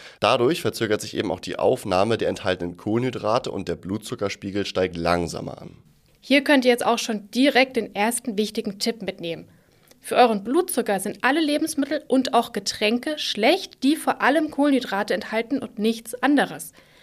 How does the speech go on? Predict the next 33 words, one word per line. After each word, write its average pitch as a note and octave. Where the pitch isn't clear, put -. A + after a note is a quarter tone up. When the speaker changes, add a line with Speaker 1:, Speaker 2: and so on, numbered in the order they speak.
Speaker 2:
Dazu D4
zählen F#3
Süßigkeiten, A3
Limonaden, A3+
Smoothies A#3
und D4
Fruchtsäfte, A#3+
aber D4+
zum C4+
Beispiel C#4
auch G3+
Nudeln C4
aus -
hellem C4
Weizenmehl C#4
oder B3+
weißer A3
Reis. F#3
Speaker 1:
Mhm. F#2
Gerade F#2+
in A2+
der G#2+
flüssigen G2+
Form F#2+
geht G#2
der G#2
Zucker -
noch F#2
viel, A#2+
viel F#2+
schneller F#2
ins -
Blut. D#2+